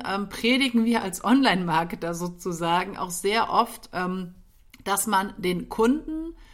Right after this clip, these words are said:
nach dem ersten Verkauf noch einen zweiten Verkauf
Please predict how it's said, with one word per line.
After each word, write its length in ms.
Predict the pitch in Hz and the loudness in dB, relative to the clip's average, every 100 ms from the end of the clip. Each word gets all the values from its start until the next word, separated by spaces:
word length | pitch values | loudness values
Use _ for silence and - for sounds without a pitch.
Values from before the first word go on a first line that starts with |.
| - - | -20 -6
nach 220 | 180 196 | 2 2
dem 240 | 202 175 170 | 2 -6 0
ersten 400 | 185 233 - 247 | 2 2 -2 -2
Verkauf 680 | 240 240 226 214 233 233 - - - | -2 -2 2 2 0 -4 -18 -20 -12
noch 240 | 185 190 - | -6 -6 -6
einen 260 | 185 185 | -6 -6
zweiten 460 | 180 - 165 160 180 | -6 -2 0 0 -4
Verkauf 640 | - 180 - 175 175 175 | -10 -10 -4 -2 -2 -4